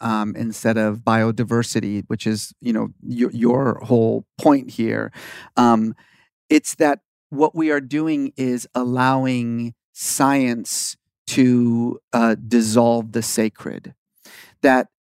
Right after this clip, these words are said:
there is, th-, that the sacred exists precisely in our communion with the earth, in the life and death process, right? In the planting and the sowing and the reaping and, and, and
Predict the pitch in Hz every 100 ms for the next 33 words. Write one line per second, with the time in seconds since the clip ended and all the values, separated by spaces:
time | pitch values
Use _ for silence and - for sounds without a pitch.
0 | _ _ _ _ 123 139 139 165 175 165
1 | - - _ _ 135 131 143 139 - -
2 | 175 - 165 - 127 113 113 117 151 135
3 | - - - - - 151 - - - 170
4 | 185 - - - 135 147 160 _ _ _
5 | - 135 131 131 127 123 123 - 131 127
6 | 135 131 127 120 117 113 - 110 127 107
7 | - - - _ _ - - _ _ 139
8 | 135 127 127 120 120 120 131 117 120 113
9 | - - - - - - - - 107 101
10 | 104 - 120 113 110 - 131 117 - 80
11 | 101 85 - - 123 110 92 95 104 107
12 | 110 131 127 104 65 78 - 110 - -
13 | - 117 110 110 117